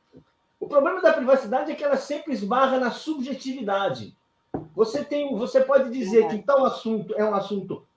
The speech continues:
Speaker 1: privado e, portanto, tá protegido por essa lei,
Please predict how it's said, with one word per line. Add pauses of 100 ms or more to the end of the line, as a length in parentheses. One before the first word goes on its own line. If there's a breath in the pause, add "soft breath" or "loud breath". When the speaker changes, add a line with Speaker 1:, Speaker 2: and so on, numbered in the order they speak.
(120)
Speaker 1:
privado
e,
portanto,
tá
protegido
por
essa
lei,